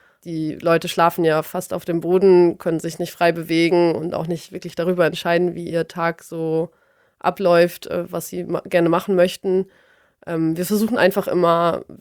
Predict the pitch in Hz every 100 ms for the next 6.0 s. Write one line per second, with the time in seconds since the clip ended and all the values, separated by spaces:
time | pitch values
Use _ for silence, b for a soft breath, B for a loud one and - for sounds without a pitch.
0 | _ 180 185 180 196 190 - 208 185 180
1 | 175 175 190 190 208 170 180 175 185 180
2 | 170 165 160 160 185 - 170 - 175 170
3 | 160 151 - 160 156 170 165 - 165 -
4 | 170 160 175 175 175 135 160 208 220 -
5 | 190 180 170 165 - - 170 160 170